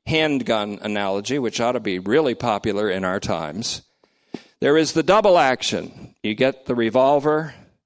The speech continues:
you pull the hammer back, it clicks back. That's the first part of a double action.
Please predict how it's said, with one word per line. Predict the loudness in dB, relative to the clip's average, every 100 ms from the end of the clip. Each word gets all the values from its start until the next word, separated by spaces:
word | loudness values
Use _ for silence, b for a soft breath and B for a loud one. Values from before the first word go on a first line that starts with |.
| _ _ _ _
you | -8
pull | -4 0 2
the | 2 0
hammer | 0 0 0
back, | 0 0 0 -2 -6
it | -8 -6
clicks | 0 0 0 -6
back. | 0 2 2 -4 -12 -4
That's | -2 -2 -4
the | -6
first | -2 0 0 -2 0
part | 0 2
of | -2
a |
double | -2 0 2 2
action. | 2 0 -4 -8 -10